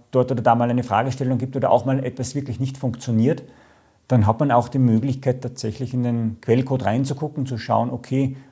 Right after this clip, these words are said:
woran könnte das liegen? Und es geht tatsächlich oftmals einfacher, als man denkt. Man nimmt sich eine Fehlermeldung her, äh, sucht sich raus, wo kommt das im Quelltext vor, findet dann sehr schnell die Stelle, an der es hakt.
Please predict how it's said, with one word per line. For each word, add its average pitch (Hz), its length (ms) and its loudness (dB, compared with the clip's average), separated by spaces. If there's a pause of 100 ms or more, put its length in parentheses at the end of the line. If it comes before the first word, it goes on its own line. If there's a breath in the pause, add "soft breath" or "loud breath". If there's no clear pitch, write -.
(120)
woran 120 280 2
könnte 117 300 -2
das 104 200 -6
liegen? 135 480 -2 (340 loud breath)
Und 120 500 -2
es - 180 -6
geht 127 220 0
tatsächlich 120 580 -4
oftmals 131 420 -2
einfacher, 123 560 -2
als 113 220 -4
man 120 160 -2
denkt. 117 420 -6
Man 127 320 -4
nimmt 123 180 -4
sich 123 140 -8
eine 120 160 -2
Fehlermeldung 135 600 0
her, 131 380 0 (360 loud breath)
äh, 123 320 0
sucht 131 280 -8
sich - 160 -10
raus, 113 240 2
wo 127 120 -4
kommt 123 260 -6
das 127 140 -8
im 123 80 -2
Quelltext 113 480 -6
vor, 135 340 4
findet 156 420 -2
dann 127 120 0
sehr 120 240 -4
schnell 120 240 -6
die 110 100 -6
Stelle, 127 440 -2 (260 loud breath)
an 117 160 0
der 113 80 6
es 110 160 -2
hakt. 113 400 0